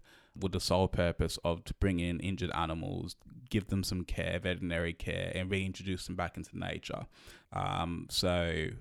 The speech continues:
uh, that's happening. There are some wildlife rehab centres as well,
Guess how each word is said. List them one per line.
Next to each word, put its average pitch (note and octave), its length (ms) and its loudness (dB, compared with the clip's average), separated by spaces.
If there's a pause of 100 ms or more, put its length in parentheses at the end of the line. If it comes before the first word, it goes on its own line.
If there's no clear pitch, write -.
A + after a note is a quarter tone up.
(160)
uh, F2 240 -2
that's G#2 220 4
happening. C3 460 6
There A2 120 8
are G#2 160 10
some G2+ 300 0
wildlife F#2+ 540 2
rehab F#2+ 320 -2
centres D#3 640 4
as G2 240 2
well, C#3 280 0